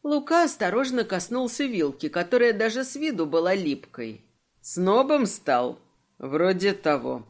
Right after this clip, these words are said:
А ты?» «А я не стал». Дилан осклабился.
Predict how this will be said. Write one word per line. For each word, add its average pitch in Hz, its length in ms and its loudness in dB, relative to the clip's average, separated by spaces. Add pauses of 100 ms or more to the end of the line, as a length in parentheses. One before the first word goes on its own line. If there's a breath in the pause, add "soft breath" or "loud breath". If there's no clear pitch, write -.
(140)
А 175 160 2
ты?» 151 400 -2 (380)
«А 175 140 2
я 277 220 4
не 202 200 0
стал». 131 560 -2 (300)
Дилан 330 520 2
осклабился. 127 920 -4